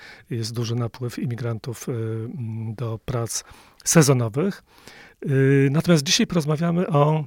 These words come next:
kierunku odwrotnym, to znaczy o emigracji Polaków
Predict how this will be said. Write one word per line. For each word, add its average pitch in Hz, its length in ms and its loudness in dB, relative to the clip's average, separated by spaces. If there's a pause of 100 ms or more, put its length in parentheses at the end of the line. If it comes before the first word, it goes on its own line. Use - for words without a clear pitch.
kierunku 147 320 4
odwrotnym, 151 500 4
to 127 80 -6
znaczy 123 280 -2
o 123 260 0 (220)
emigracji 151 580 4
Polaków 127 560 -2